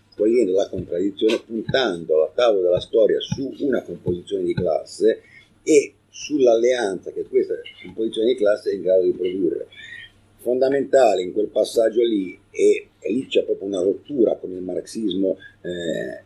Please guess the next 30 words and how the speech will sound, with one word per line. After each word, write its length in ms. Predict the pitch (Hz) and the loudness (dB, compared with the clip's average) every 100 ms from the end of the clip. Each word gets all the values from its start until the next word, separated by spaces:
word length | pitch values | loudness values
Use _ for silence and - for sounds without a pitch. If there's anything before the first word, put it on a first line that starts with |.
| 92 | -2
eurocentrico 800 | 92 90 - 107 107 - 95 90 | 0 -2 0 -2 -2 -4 -4 -2
che, 220 | 95 95 - | -4 -6 -8
della 180 | - 85 | -6 -4
seconda 460 | - 101 104 92 90 | -4 -6 -4 -4 -4
internazionale, 800 | 87 90 80 113 95 92 110 - - _ _ | -6 -6 -4 -4 -4 0 -2 -2 -10 _ _
cioè 160 | 104 | -2
l'importanza 800 | 117 104 95 110 - 117 92 82 | 0 -2 0 -2 -2 -4 -4 -6
che 160 | - 104 | -4 -2
Lenin 360 | 110 104 87 82 | 2 0 -2 -8
comincia 400 | 90 107 92 85 | -4 -2 -2 -4
a 20 | |
dedicare, 800 | 85 90 104 92 87 87 98 - _ _ | -4 -4 -4 -4 -4 0 0 -2 _ _
eh, 120 | 82 | -20
a, 320 | - 85 87 _ | -14 -12 -12 _
ai 120 | 90 | -10
popoli 400 | - 95 85 87 | -2 -2 0 -2
coloniali, 640 | 85 85 87 107 95 78 | 0 0 0 -2 -2 -4
cioè 260 | - 80 - - | -4 -4 -4 -10
sono 240 | - 92 | -8 -6
i 60 | 92 | 0
pop-, 260 | 117 - _ _ - | 0 0 _ _ -4
è, 320 | 95 92 - _ | -2 -2 -6 _
è 100 | 101 | -2
l'internazionale 760 | 113 104 107 120 - 113 120 - | 0 0 0 0 -2 -2 -2 -2
comunista 560 | 101 110 123 92 80 | -6 -6 -4 -4 -6
sostanzialmente 960 | 85 80 90 85 92 92 104 87 - - - _ _ - | -8 -6 -6 -4 -2 -2 -4 -4 -4 -6 -10 _ _ -6
che, 340 | 110 107 - _ | 0 0 -2 _
eh, 480 | - 92 87 85 80 - _ _ _ _ | -6 -2 0 0 -2 -6 _ _ _ _
fa 380 | - - - 107 | -20 -8 0 0
sì 380 | - 110 113 | -2 -6 -8